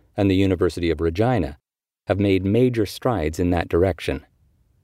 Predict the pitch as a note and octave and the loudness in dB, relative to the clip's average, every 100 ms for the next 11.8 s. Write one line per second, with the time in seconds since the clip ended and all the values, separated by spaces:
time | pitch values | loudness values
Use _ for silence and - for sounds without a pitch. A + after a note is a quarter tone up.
0 | _ - G#2 G#2 - C3+ C3+ - - A#2+ | _ -2 -2 -2 -2 -4 -4 -8 -2 -2
1 | A2 D2+ C2 - - C#3 C#3+ C#3+ - C#3 | 0 -2 -2 -8 -6 -2 0 -2 0 -2
2 | - A#2 G#2 G2 E2+ E2 - - - C3 | 0 -2 -2 0 0 0 -4 -6 -2 -2
3 | B2+ G2+ G2 F#2+ G#2+ G#2 G2+ F#2 - C3 | 0 2 2 2 0 0 0 -2 -2 -2
4 | B2 E2 D2 D#2 E2 F2 E2 E2+ F2 A#2+ | -2 -4 -6 -4 -4 -2 -2 -2 -2 0
5 | F#2+ - _ _ _ A#2+ - D3 - B2 | 0 -2 _ _ _ -2 0 -2 0 0
6 | B2 A#2+ A#2+ A2+ A2+ - C#3+ - C#3+ - | 2 0 0 0 -2 -4 -4 -2 -4 0
7 | C#2+ - D2+ D#2+ G2 G2+ F#2+ - B2+ A#2+ | -2 0 -4 -2 -2 -2 -4 0 0 2
8 | A2+ - - - A2+ - - D#2 C#2+ - | -4 -6 -4 -2 0 -2 -4 -4 -4 -6
9 | - _ _ _ _ - - G#2+ G#2+ - | -12 _ _ _ _ -4 2 2 2 -6
10 | _ _ _ - F#2+ F2+ E2 E2 - - | _ _ _ -2 2 2 0 -2 -8 -8
11 | F2 E2+ D2 - A2+ F#2 C2+ - | -4 -2 -2 -2 0 0 0 -6